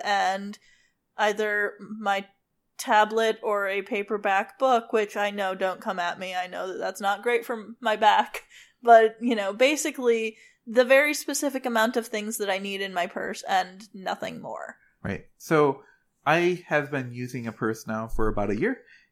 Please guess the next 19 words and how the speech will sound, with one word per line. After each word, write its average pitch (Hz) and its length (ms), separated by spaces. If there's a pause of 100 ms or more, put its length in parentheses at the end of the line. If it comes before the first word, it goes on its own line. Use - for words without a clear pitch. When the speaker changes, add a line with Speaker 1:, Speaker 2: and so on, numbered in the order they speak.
(120)
Speaker 2:
and 117 140
I 123 100
know 127 420
the 120 80
things 123 300
that 113 100
I 107 120
want 101 340
to - 80
be 196 80
carrying 196 320
around 202 280
with 202 120
me 208 300
in 185 80
my 202 100
purse, 226 320
and 131 180
I 123 420